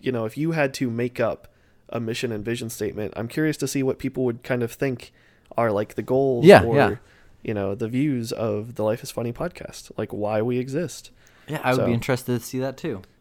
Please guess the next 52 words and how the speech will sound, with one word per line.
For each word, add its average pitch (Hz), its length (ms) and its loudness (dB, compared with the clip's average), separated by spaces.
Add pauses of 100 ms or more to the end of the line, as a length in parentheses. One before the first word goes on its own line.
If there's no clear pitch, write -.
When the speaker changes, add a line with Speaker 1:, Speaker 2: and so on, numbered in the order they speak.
(120)
Speaker 1:
Yeah, 143 220 -4
so - 140 -4
maybe 151 260 2
not 156 200 0
put 139 120 2
a 123 40 0
poll 160 320 2
up, 113 220 0
but 104 80 -4
this 131 180 -2
week 127 180 -2
I, 113 320 2 (220)
you 131 140 -4
know, 117 280 -4
can 107 140 -4
put 120 160 2
up, 120 160 0
like, 113 160 -2
a, 110 100 -2
"Hey, 160 260 0 (800)
r-, - 140 -10
comment 127 340 2
on 127 120 2
this 135 120 0
post 190 360 2
and 107 80 -2
let 113 120 -2
us 120 120 -6
know 127 100 -2
what 131 140 -4
you 143 80 -6
think." 165 340 -6 (140)
And 113 160 -2
maybe 156 400 0
if 131 120 -2
somebody 135 280 0
has 135 120 0
a 120 80 -2
really 123 220 0
good 127 180 -2
wording 117 360 -2
for 165 200 -2
it - 180 -6 (360)
that 117 80 -4
kinda, 117 260 -2
like, 101 220 -2
matches 113 300 -4
up 113 120 -4
with 101 120 -6
Josh 120 260 -2
and 123 100 -2
I, 107 220 -4